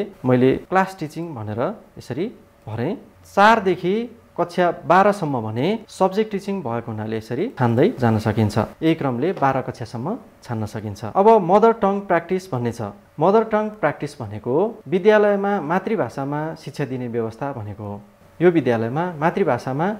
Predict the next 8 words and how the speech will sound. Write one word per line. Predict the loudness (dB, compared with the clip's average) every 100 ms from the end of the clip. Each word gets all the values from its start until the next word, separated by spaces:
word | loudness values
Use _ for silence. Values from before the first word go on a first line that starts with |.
| -12 -10
शिक्षण | -8 -4 -2 -2
गर्ने | -2
व्यवस्था | 0 -2 -2 -2
नभएको | 0 2 0
हुनाले | -2 -2 0 0 -2 -10 -16 -10
यसमा | -6 -2 -2 -2 -8 -4
केही | -2
भरिएन। | -2 -2 -2 -2